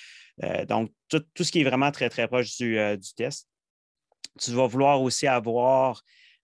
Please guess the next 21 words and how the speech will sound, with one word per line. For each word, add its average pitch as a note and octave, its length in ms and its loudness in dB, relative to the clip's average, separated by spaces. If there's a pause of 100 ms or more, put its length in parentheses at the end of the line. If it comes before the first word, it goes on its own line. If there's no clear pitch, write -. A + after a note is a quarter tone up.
(120)
euh, G#2 640 -2 (180)
peut-être B2+ 500 0
des A2+ 280 -2
tests - 360 -2
moyennement C3 880 0 (120)
plus B2 320 -6
gros B2 460 0
un A#2 140 0
petit - 240 -10
peu, C3+ 200 2
mais A#2 160 0
pas C3 260 0
nécessairement, A#2 920 -2 (540)
euh, G#2+ 260 0
qui A#2 220 -2
impliquent, A#2 320 -4
dans A#2 100 0
le A2 60 -2
fond, B2 160 -2
mettons, A#2 320 -2
une, G#2+ 200 -4